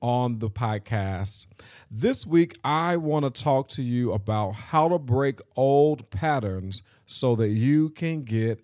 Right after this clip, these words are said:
your breakthrough. I've been thinking about this particular topic over the last couple of weeks because, as you know, I am celebrating my one-year anniversary as a full-time entrepreneur.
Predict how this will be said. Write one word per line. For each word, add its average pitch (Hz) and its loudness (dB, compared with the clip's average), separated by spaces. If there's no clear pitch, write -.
your 107 2
breakthrough. 95 -2
I've 120 2
been 127 2
thinking 175 -2
about 131 2
this 123 0
particular 120 -4
topic 117 -2
over 160 -4
the 165 2
last 151 0
couple 127 -4
of 113 0
weeks 139 -2
because, 127 -4
as 143 -2
you 190 -4
know, 113 -4
I 139 0
am 123 -4
celebrating 110 -2
my 120 2
one-year 135 0
anniversary 117 -2
as 110 0
a 110 -2
full-time 120 -4
entrepreneur. 110 -2